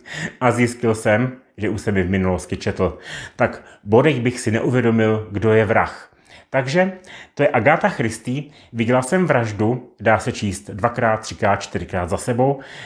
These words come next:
Je to totiž opravdu skvělá kriminálka. Druhá dočtená kniha, eh, je Guta z bubnu od české autorky Anny Beatrix Bártové.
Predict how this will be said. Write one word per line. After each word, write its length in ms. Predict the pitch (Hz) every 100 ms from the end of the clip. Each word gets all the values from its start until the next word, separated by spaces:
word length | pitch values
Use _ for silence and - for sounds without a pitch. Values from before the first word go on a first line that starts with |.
| -
Je 120 | 120
to 100 | 175
totiž 360 | 170 165 123 -
opravdu 800 | 156 160 175 135 98 117 - -
skvělá 640 | - - 120 120 147 135 135
kriminálka. 760 | - 120 101 82 73 - - _ _ _ _ _ _ -
Druhá 600 | 101 185 196 123 110 165 -
dočtená 580 | 120 - - 143 190
kniha, 500 | 196 - 139 - 98 -
eh, 120 | 113 107 104 -
je 200 | 110 117
Guta 320 | 107 123 104
z 80 | 104
bubnu 420 | 104 80 90 95 - - -
od 300 | - 107 - 110 101
české 320 | - 165 - -
autorky 480 | 151 208 - - - - _
Anny 320 | 139 208 226 214 -
Beatrix 800 | 110 110 120 117 107 107 - -
Bártové. 680 | 90 101 95 - 98 80 71